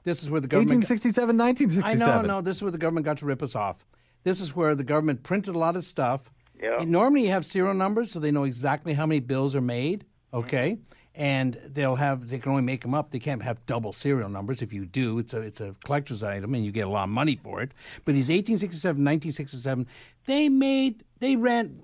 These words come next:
Speaker 1: they'd only stopped making 'em when they ran out of ink or paper, okay? They kept
Speaker 3: Okay.
Speaker 1: on doing 'em because people collected 'em, took 'em out of their bank, kept 'em at home like you did right now, and the government kept your cash.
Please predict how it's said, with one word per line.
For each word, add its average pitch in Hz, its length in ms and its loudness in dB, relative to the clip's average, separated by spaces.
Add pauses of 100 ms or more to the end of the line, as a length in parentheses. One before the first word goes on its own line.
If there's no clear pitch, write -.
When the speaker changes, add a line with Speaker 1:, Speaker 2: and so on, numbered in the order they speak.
(120)
Speaker 1:
they'd 233 160 0
only 294 180 8
stopped 233 340 2
making 220 280 2
'em 196 40 4
when 190 100 4
they 175 80 4
ran 190 220 4
out 170 100 4
of 156 120 0
ink 190 180 2
or 160 140 4
paper, - 500 0
okay? 160 320 0 (200)
They 233 140 4
kept 214 320 0
Speaker 3:
Okay. 202 40 4
Speaker 1:
on 165 180 6
doing 139 240 6
'em 98 100 -2
because 113 280 -4
people 131 280 0 (100)
collected 139 380 -2
'em, 285 140 4 (280)
took 185 220 -2
'em 233 120 4
out 247 100 4
of 277 60 2
their 302 80 2
bank, 185 340 -2 (320)
kept 165 240 -2
'em 247 100 4
at 233 60 4
home 214 240 4
like 214 220 -2
you 175 100 2
did 160 220 2
right 180 200 0
now, 147 300 0 (220)
and 156 160 2
the 147 40 4
government 156 520 2
kept 151 260 -4
your 120 100 -2
cash. - 640 -8